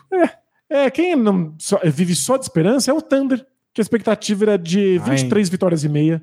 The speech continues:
Speaker 2: Em dois mil e vinte e sete?
Speaker 1: Vai ser ótimo. A gente sabia que era o único time da N B A que queria perder de verdade,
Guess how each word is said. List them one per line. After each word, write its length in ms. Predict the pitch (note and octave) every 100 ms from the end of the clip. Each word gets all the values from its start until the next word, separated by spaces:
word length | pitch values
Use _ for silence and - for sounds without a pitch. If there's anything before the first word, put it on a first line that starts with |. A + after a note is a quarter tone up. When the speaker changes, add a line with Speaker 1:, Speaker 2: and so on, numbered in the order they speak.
| -
Speaker 2:
Em 80 | A#2+
dois 200 | B2+ A2+
mil 100 | C#3+
e 40 |
vinte 180 | C#3+ C#3
e 40 |
sete? 600 | - B2 F3 - - - _ _ _
Speaker 1:
Vai 200 | C#3 C#3+
ser 300 | C3 F3 - C#3+
ótimo. 580 | E3 - - D3+ C3 - - -
A 80 | G#3
gente 160 | C4+ -
sabia 320 | D4 F#3 A#3
que 60 |
era 80 | A3
o 40 | G#3
único 160 | A#3
time 160 | - G#3+
da 40 |
N 100 | G3 E3
B 100 | E3+
A 20 |
que 80 | -
queria 180 | F#3
perder 460 | - E3+ C3+ B2+ D3+ C#3+ A#2
de 180 | D3+
verdade, 640 | F3+ E3 D3+ B2 C3 C#3